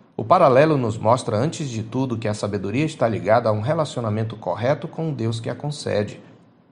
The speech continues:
Mostra-nos também que a sabedoria é uma condição espiritual e moral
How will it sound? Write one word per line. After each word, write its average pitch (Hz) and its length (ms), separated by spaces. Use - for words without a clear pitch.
Mostra-nos 175 560
também 104 320
que 127 140
a 120 40
sabedoria 110 500
é 139 40
uma 131 160
condição 123 460
espiritual 131 680
e 147 60
moral 110 480